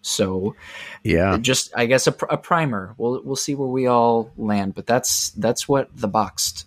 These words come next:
Speaker 1: thinks.
Speaker 2: That is interesting because you gotta assume that most people may-, maybe there's something to,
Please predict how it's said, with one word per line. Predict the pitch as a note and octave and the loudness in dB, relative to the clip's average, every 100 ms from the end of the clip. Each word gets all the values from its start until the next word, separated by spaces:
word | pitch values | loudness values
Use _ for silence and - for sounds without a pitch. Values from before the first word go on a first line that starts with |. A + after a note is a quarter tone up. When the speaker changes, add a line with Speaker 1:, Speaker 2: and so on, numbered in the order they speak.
| - | -16
Speaker 1:
thinks. | - - - - - | -14 -12 -4 -4 -4
Speaker 2:
That | G#2 B2 | 2 4
is | B2+ | 6
interesting | A#2+ A2+ - G#2 | 2 0 0 0
because | G2 G#2+ G2 | 2 2 2
you | A2 | 2
gotta | B2 B2+ | 4 6
assume | G#2 - A#2 | 4 4 0
that | F#2+ - | 0 -4
most | G2+ G2+ G2+ - | 0 2 2 2
people | G#2+ F#2+ F2 D#2+ F2 - - _ _ _ - - _ _ _ _ _ _ - | 0 4 2 2 -2 -8 -20 _ _ _ -20 -20 _ _ _ _ _ _ -8
may-, | F#2 F2+ G2 C3+ - | -2 2 4 2 2
maybe | G2+ A2 E3 | 0 2 4
there's | E3 C3+ - | 4 2 2
something | C3 A#2+ G2 | 2 2 2
to, | B2+ G#2+ | 6 4